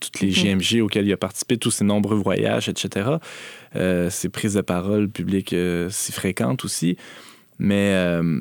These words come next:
Speaker 1: tandis que Benoît seize, lui, était, euh, était pape depuis, euh, beaucoup moins longtemps, finalement.
Speaker 2: Il était pape depuis huit, en fait, il a, son pontificat a duré huit ans, mais, euh,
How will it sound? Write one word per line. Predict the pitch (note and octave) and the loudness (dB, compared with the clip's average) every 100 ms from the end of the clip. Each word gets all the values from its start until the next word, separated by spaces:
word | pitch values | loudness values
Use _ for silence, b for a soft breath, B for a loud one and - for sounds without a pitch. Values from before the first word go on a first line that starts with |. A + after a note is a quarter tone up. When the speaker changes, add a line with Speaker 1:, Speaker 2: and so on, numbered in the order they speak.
| - | -2
Speaker 1:
tandis | G#2 G2+ - | -2 0 2
que | A2+ | 2
Benoît | G2+ G2+ F#2+ | 4 2 2
seize, | - B2+ G2+ | 2 0 2
lui, | G#2+ G#2 | 2 2
était, | E2+ G2 | 2 2
euh, | F#2 F2+ D#2+ D2 C#2+ C#2+ | 2 2 0 -2 -4 -4
était | E2+ G2 | -4 -4
pape | F#2+ G2+ F#2 | -2 -4 -2
depuis, | F2 - F2 F2+ D#2 | -6 -8 -4 -2 -2
euh, | D2 D#2+ | -2 -4
beaucoup | F2+ G2 - | -4 -4 0
moins | F#2+ G2 | 2 4
longtemps, | F#2 F#2 B2+ B2 | 2 0 0 0
finalement. | - - - G#3 | -2 -6 -2 2
Speaker 2:
Il | A#3 | 4
était | A#3+ C4+ | 4 4
pape | F4 | 6
depuis | C#4+ B3 - A#3+ | 6 4 4 4
huit, | A3 G#3+ A3 | 6 4 2
en | |
fait, | C#4 C#4+ | 2 2
il | A#3 G#3 | 4 4
a, | |
son | G3+ G#3 | 4 2
pontificat | A3 A3+ - A#3 B3+ | 2 0 0 2 4
a | |
duré | G#3+ G#3+ G#3+ | 6 6 4
huit | G3 F#3+ - | 4 2 2
ans, | C#4+ - B B B B B B _ _ _ _ _ - | 2 0 B B B B B B _ _ _ _ _ 2
mais, | A#3 A#3+ A#3+ A#3 G#3 | 6 8 8 8 6
euh, | G3+ G3 G3 | 6 6 4